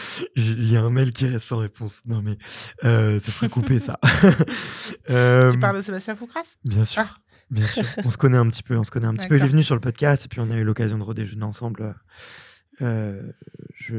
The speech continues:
Speaker 1: je l'apprécie énormément, j'ai, j'ai beaucoup d'admiration pour ce qu'il fait avec les Étoiles du Sport.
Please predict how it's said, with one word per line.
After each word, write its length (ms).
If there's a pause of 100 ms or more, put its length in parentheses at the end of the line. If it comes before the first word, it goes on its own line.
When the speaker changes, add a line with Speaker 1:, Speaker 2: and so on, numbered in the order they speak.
Speaker 1:
je 140
l'apprécie 360
énormément, 460
j'ai, 320
j'ai 80
beaucoup 240
d'admiration 500
pour 140
ce 40
qu'il 140
fait 220
avec 160
les 100
Étoiles 180
du 60
Sport. 320